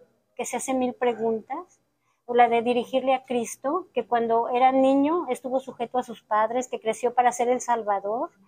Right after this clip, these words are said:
y que dijo, "Dejad a los niños venir a mí", ¿no?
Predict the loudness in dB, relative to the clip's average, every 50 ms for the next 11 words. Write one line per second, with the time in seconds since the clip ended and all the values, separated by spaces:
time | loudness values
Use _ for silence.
0 | _ _ _ _ _ _ _ -4 -2 2 2 4 4 4 0 4 4 4 4 6
1 | 6 4 4 4 6 6 8 8 8 6 4 2 0 0 0 0 0 0 -2 -2
2 | -2 0 0 0 0 0 0 -2 -2 -2 -4 -6 -8 _ _ _ _ _ _ _
3 | _ _ _ _ _ _ _ _ _ -8 -4 -4 -4